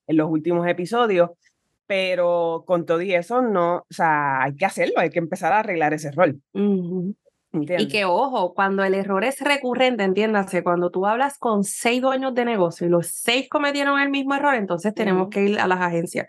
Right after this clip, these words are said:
Speaker 1: Ah, no,
Speaker 2: O sea, que
Speaker 1: claro.
Speaker 2: no es un señalamiento por, por,
Speaker 1: Ujú.
Speaker 2: no es un señalamiento vago, sino que
Speaker 1: Ujú.
Speaker 2: cuando uno habla con la mayoría de las personas que, en mi caso, que tienen empleados y, y tú le dices, "Mira, pero ¿cuál fue el primer paso?"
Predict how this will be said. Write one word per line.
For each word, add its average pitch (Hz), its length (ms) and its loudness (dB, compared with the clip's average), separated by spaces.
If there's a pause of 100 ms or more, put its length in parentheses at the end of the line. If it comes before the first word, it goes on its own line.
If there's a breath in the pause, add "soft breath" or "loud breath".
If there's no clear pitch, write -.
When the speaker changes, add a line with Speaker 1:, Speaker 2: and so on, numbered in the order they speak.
Speaker 1:
Ah, 139 220 -4
no, 143 80 0
Speaker 2:
O - 20 -2
sea, 214 160 0
que 202 120 0
Speaker 1:
claro. 196 180 0
Speaker 2:
no 247 40 -2
es 269 60 -2
un 277 60 -2
señalamiento 254 840 0
por, 185 400 0
por, 185 260 0
Speaker 1:
Ujú. 196 440 -2
Speaker 2:
no 180 100 0
es 196 60 4
un 240 140 -2
señalamiento 247 680 0
vago, 175 340 0
sino 175 320 0
que 180 180 -4
Speaker 1:
Ujú. 202 60 -10 (260 loud breath)
Speaker 2:
cuando 202 280 2
uno 226 200 0
habla 269 280 0 (180)
con 240 180 0
la 220 120 0
mayoría 190 600 2
de 202 120 2
las 226 140 -4
personas 233 560 -2
que, 208 340 0
en 190 80 2
mi 185 140 0
caso, 202 380 -2
que 180 100 -4
tienen 175 260 0
empleados 208 640 0 (460)
y, 180 480 -2 (360)
y - 100 -2
tú - 180 -4
le 190 100 0
dices, 202 320 0
"Mira, 214 240 2
pero 175 220 -2
¿cuál 170 180 -2
fue 202 120 0
el 202 40 0
primer 214 320 -2
paso?" 196 580 -2